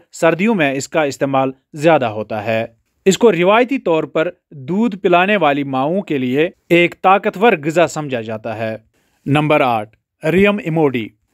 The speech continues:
उर्दू या हिंदी में रिवंड चीनी और कश्मीरी में इस हर्ब को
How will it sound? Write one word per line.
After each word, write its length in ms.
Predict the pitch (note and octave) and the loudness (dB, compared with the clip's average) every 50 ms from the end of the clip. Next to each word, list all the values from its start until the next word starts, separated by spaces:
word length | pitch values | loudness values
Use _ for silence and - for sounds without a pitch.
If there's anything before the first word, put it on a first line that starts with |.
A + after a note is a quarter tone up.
| _ _ _ _ _ _ _ _ _ _ - | _ _ _ _ _ _ _ _ _ _ 2
उर्दू 280 | F3 F3+ F#3 G3+ A#3 | 2 4 4 4 4
या 140 | A#3 F3+ D#3 | 4 4 4
हिंदी 380 | D#3 C#3 D3+ D#3+ E3+ F3 A3 G#3+ | 2 0 0 -4 -2 -2 -2 0
में 260 | E3+ C#3+ C3+ C3 - _ _ _ _ _ - | 0 0 0 -2 -4 _ _ _ _ _ -10
रिवंड 420 | C3+ C3+ D3 E3 E3+ F3+ G3 F3+ D3 | -6 -2 -2 0 2 2 0 0 -2
चीनी 440 | - - C#3 C3+ C#3 D3+ F#3+ B3+ - _ _ _ _ _ | -4 -4 -2 -2 -2 -4 -6 -8 -10 _ _ _ _ _
और 240 | D#3 D#3 E3+ E3+ E3 | 2 2 2 2 0
कश्मीरी 480 | E3 - E3 D#3+ - G3+ B3 C4 C4 | -2 -4 -4 -4 -2 -2 0 0 2
में 200 | A3+ F#3 D#3+ D3+ | 2 0 0 0
इस 180 | C#3 C#3+ - C#3+ | -2 -4 -2 -2
हर्ब 200 | D3+ F3 F3+ D3 | -2 -2 -2 -4
को 340 | - D3 C#3+ C#3 D3 - | -4 -4 -2 -2 -4 -6